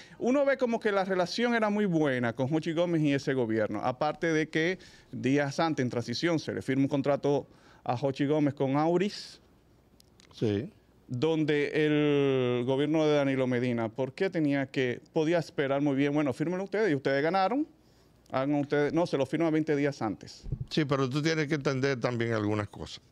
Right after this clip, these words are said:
Speaker 2: Quien, quien le da el pun-, el, el puntillazo final para que el proyecto de reelección de Danilo Medina no se diera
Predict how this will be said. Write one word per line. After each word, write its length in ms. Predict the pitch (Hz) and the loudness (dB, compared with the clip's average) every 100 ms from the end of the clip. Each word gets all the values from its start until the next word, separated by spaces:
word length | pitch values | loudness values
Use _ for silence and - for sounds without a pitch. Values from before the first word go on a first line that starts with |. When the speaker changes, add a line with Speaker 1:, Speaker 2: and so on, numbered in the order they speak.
| - - _ - | -20 -20 _ -4
Speaker 2:
Quien, 400 | 139 135 131 127 - | -2 0 -2 -4 -8
quien 420 | - 131 135 131 | -2 0 0 0
le 100 | 123 | 0
da 220 | 120 156 | 0 2
el 100 | 185 | 0
pun-, 440 | 156 147 147 135 107 - | -2 -2 0 0 -4 -4
el, 240 | 117 104 - | -2 -2 -2
el 120 | 101 | -4
puntillazo 720 | 87 120 107 110 127 156 165 | -2 -2 0 2 2 0 -2
final 460 | 143 127 117 107 95 | 0 0 2 0 -2
para 240 | 107 101 | -2 -2
que 80 | 98 | -2
el 100 | 101 | -2
proyecto 800 | 104 98 104 139 139 135 120 - - - - | -2 0 0 0 -2 -2 -2 -4 -16 -20 -6
de 140 | - | -2
reelección 500 | 107 107 104 95 135 | 0 0 0 -2 -2
de 120 | 135 120 | 0 0
Danilo 420 | 110 107 120 123 | 0 0 0 0
Medina 540 | 117 104 101 95 92 | 0 0 0 0 0
no 180 | 92 113 | 0 -2
se 160 | 110 117 | -2 0
diera 400 | 101 90 87 | 0 0 -2